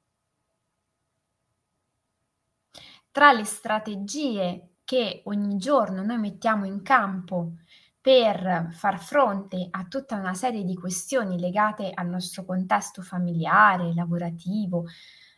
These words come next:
ehm, di impegni, dimenticandoci però chi siamo in origine,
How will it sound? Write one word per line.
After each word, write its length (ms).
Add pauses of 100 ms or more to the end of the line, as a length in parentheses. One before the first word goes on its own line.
(160)
ehm, 720
di 300
impegni, 760 (2500)
dimenticandoci 1040
però 260
chi 140
siamo 400
in 140
origine, 640